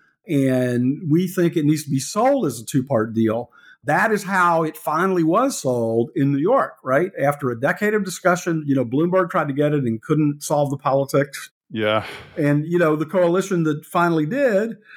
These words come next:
Speaker 1: I mean, they got a state law, you know, with the, the full tax has yet to be implemented, but, you know, that coalition s-, said the money is gonna go, the, the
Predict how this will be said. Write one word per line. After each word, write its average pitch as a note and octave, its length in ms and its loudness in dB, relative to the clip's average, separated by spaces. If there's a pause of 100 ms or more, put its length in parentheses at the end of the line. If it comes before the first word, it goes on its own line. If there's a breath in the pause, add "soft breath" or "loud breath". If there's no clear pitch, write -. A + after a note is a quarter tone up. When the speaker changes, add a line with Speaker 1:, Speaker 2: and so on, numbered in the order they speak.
(380 loud breath)
Speaker 1:
I C#3+ 60 -6
mean, C#3 160 2
they C3+ 100 -2
got F#3+ 220 2
a E3 40 -2
state F3 280 -2
law, C#3+ 320 2
you C3 180 -2
know, B2+ 120 2
with B2 180 0
the, A#2 240 -2
the A#2+ 180 2
full D#3 520 0
tax D3 380 -2
has B2+ 200 -2
yet D3+ 220 0
to C3+ 40 -8
be B2 180 0
implemented, A2+ 600 0
but, A#2+ 280 2 (500 loud breath)
you E3 100 0
know, C#3+ 160 2
that D#3+ 240 0
coalition F3 680 0
s-, C#3 220 -14 (260)
said C3+ 480 2 (120)
the C#3+ 120 -8
money E3+ 200 2
is E3+ 120 2
gonna D#3+ 180 0
go, B2 420 2
the, A#2+ 160 -2
the A#2+ 240 0